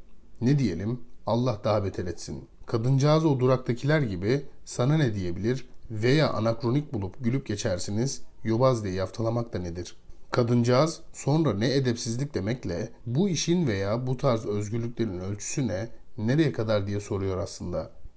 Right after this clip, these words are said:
Geçen sene Bebek sahilinde bir çift aşk yaparken görüntülenmişti de,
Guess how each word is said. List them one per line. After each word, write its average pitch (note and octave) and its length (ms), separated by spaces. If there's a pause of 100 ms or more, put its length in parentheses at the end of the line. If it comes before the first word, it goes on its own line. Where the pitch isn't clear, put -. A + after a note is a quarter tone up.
Geçen D3+ 340
sene G2 420 (240)
Bebek A#2+ 360
sahilinde B2 560
bir C3+ 120
çift - 420
aşk B2+ 260
yaparken B2 540
görüntülenmişti G#2 760
de, F#2+ 240